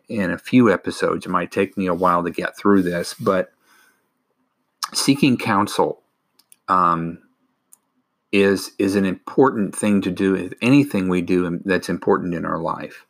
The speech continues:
Um, in Proverbs fifteen, verse twenty-two, it says, "Without consultation, plans are frustrated,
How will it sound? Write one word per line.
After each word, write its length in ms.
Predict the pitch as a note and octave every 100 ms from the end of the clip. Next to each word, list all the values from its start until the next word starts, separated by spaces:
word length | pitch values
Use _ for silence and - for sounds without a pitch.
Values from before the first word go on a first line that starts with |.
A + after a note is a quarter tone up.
| _ _ _ _ _ _ _ _ -
Um, 500 | F2+ E2+ E2+ E2 -
in 120 | -
Proverbs 720 | G2 A2+ A#2 A2+ G2 F2 - - -
fifteen, 880 | - G2+ - - A2 G2+ F#2+ F2 - - - -
verse 320 | - B2 F#2+ -
twenty-two, 760 | - G2 F2 - C#3+ A#2+ F2
it 120 | E2
says, 340 | - G2+ F#2+ -
"Without 460 | F2+ G#2+ C3+ C#3
consultation, 1000 | - - A2+ - G2 - A#2 A#2+ - F2 E2
plans 500 | - G#2 G#2+ G2+ F#2+
are 120 | E2
frustrated, 840 | - - F#2 - - E2 D#2+ -